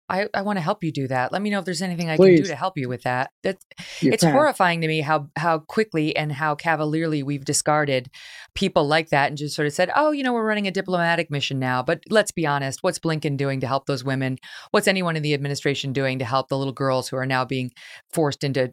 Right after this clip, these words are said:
Speaker 1: child marriage after child rape? Nothing, nothing. We don't even have diplomats in Afghanistan now.
Speaker 2: No, and they're being trafficked. You know, some of them are going to the border to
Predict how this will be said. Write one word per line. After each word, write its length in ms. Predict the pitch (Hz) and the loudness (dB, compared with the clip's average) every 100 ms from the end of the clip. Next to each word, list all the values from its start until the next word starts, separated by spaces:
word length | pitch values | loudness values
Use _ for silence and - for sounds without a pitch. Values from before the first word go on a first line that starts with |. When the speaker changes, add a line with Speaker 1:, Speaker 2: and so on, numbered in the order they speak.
| - | -2
Speaker 1:
child 340 | - 147 143 | 2 2 2
marriage 360 | 135 131 135 127 | 0 0 0 0
after 260 | 127 - 131 | -2 -2 -4
child 360 | 151 139 135 123 | 0 2 0 -2
rape? 280 | 135 139 - | -2 -2 -4
Nothing, 420 | 262 302 143 120 - | -4 -2 -2 -4 -4
nothing. 320 | 190 - 127 | -4 -2 -4
We 80 | 160 | -4
don't 100 | 175 | -4
even 120 | 160 | -2
have 200 | 156 139 | -2 -2
diplomats 420 | 143 131 127 123 | -4 -2 -4 -4
in 60 | 127 | -6
Afghanistan 560 | 120 131 123 - 123 | -6 -4 -4 -4 -4
now. 220 | 120 117 - _ - | -4 -6 -10 _ 0
Speaker 2:
No, 200 | 151 139 | 2 4
and 160 | 151 | 6
they're 100 | 175 | 6
being 260 | 170 220 214 | 8 8 8
trafficked. 520 | - 196 214 147 - | 8 6 6 4 0
You 80 | 165 | 2
know, 160 | 156 156 | 4 4
some 240 | - 180 | 2 2
of 80 | 175 | 2
them 100 | 180 | 2
are 40 | 165 | 2
going 240 | 165 165 | 2 2
to 80 | 180 | 0
the 100 | 165 | 0
border 500 | 139 160 165 180 185 | 2 2 4 2 0
to 80 | - | -6